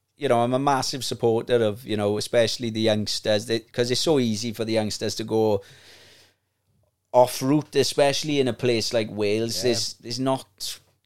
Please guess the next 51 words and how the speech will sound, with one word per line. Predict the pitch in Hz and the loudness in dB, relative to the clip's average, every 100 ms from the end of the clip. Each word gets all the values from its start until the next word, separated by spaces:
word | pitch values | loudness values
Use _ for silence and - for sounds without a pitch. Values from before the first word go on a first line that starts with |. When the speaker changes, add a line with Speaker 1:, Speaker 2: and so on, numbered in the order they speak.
| _ | _
Speaker 1:
a | 120 | -6
massive | 120 120 113 - 139 | -2 -2 -2 -2 -2
amount | 135 110 104 - | 0 0 -2 -6
of | 104 | -8
stuff | - 110 104 - - _ _ | -2 -2 -2 -6 -20 _ _
to | 123 | -8
do, | 107 110 120 | -2 0 2
you | 123 113 | 2 0
know, | 117 | 0
it's | 110 | -2
Speaker 2:
Mm. | 120 | -2
Speaker 1:
easy | 117 117 | -2 -2
to | 110 | -6
fall | 110 113 107 107 | 0 2 4 2
into | 107 110 | -2 -4
a | 110 | -4
bit | 107 | -2
of | 104 | -4
trouble. | - 104 104 107 | -2 0 0 0
Like, | 107 120 - - - - - | 2 0 -2 -12 -20 -18 -10
I | |
mean, | 107 104 104 | -4 -2 -2
we've, | 104 117 | -4 -6
<laughs> | - - - 185 135 117 | -12 -12 -8 -8 -8 -4
I, | 147 127 | 0 4
I've | 123 123 | 2 2
been | 120 135 | -2 -2
in | 110 | -2
it | 117 | -2
a | 123 | -2
few | 117 127 | -2 -4
times, | 120 131 117 - 139 - - | 2 4 4 2 -2 -8 -14
<coughs> | - - - | -18 -8 4
but, | 123 120 - | 6 6 4
you | 135 | 6
know, | 120 123 - - _ _ _ _ | 8 6 2 -14 _ _ _ _
it's | 120 110 | -8 -4
easy | 143 135 127 143 | 0 2 0 -2
to | 127 | -2
go | 117 131 131 | 4 6 6
down | 131 135 123 120 | 6 4 4 4
the | |
wrong | 110 107 104 | 4 2 2
path, | 101 117 110 110 - | 0 0 0 -2 -6
isn't | 113 120 | -4 -2
it? | 110 - | -4 -4
You | 104 | -6
know, | 101 107 110 | -4 0 0
and | 107 107 98 - 107 | 0 -2 -6 -14 -12
Speaker 2:
Yeah. | 101 95 - _ _ _ | -10 -10 -14 _ _ _
Speaker 1:
it's, | 123 117 - - | -6 -4 -4 -4